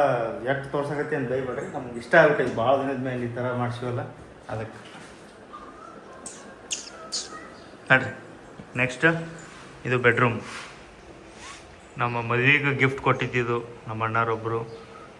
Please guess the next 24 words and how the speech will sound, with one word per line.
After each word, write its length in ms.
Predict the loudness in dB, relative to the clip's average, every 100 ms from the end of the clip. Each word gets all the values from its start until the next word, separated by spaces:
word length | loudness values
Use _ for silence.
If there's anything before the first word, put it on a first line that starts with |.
| -10
ಇನ್ನೂ 240 | 0 4 4
ಐತಿದು, 340 | 4 -4 -6
ಇದು 240 | -4 -4
ಬಿಟ್ಟು 340 | -4 -4 -4 -2
ಜಾಸ್ತಿ 340 | 0 0 -4
ಫ್ರೇಮ್ಗಳೇ 580 | -6 -4 -2 2 4 6
ಇಲ್ಲ. 160 | 4 -2 -8 -16 -20 -20 -20 -20 -20 -20 -20 -20 -8 2
ಬೆಂಗಳೂರಾಗ 480 | 6 10 12 10
ಅದಾವ, 240 | 8 6 4
ಬೆಂಗಳೂರಾಗ 600 | 2 2 2 2 0 0
ನಾನು 540 | -2 -4 -6 -8 -6
ದೀಪಾನು 680 | -8 -8 -10 -8 -10 -10 -12
ತುಂಬೇವು. 460 | -8 -6 -8 -10
ಮತ್ತು 540 | -10 -10 -10 -12 -12 -20 -20 -20 -10 -6
ಈಗ 140 | -2
ನೆಕ್ಸ್ಟ್ 300 | -2 -2 0
ಪಾಪುನು 420 | 2 2 2 0
ಫ್ರೇಮ್ಗಳು 480 | 0 0 2 2 0
ತುಂಬ್ತಾವೆ 300 | -2 -4 -4
ಬೆಂಗಳೂರಾಗ. 460 | -4 -4 -4 -6 -8 -12 -20 -20 -20 -20 -20 -20 -20 -12 2
ಬರ್ರಿ 320 | 2 2 -2 -12 -18 -4 4
ಒಳಗೆ 180 | 6 8
ಹೋಗೋಣ. 280 | 8 6 4 0 -6 -14 -16 -20 -20 -20 -18 -6 0
ಇದು, 360 | 2 2 2